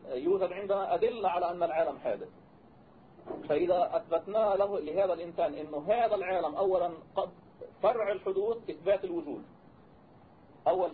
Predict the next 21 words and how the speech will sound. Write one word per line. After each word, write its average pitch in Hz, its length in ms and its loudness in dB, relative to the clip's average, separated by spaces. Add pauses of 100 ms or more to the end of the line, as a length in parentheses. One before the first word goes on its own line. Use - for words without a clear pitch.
شيء 180 200 -6 (100)
قبل 165 180 0
أن 160 160 -2
نثبت 175 280 -8
حدوثه 170 520 -2
يجب 190 220 0
أن 175 220 -4 (440)
نثبت 185 320 0
وجوده. 196 400 0 (840)
فطريقة 147 840 0
إثبات 196 320 0
وجود 175 260 -6
العالم 160 420 0
قد 156 120 2 (500)
يوجد 180 360 0
هناك 165 340 -6
بعض 170 260 0
الناس 170 320 -6 (280)
يغالطون 156 720 0
أو، 160 340 -2 (540)
آه، 113 1000 -6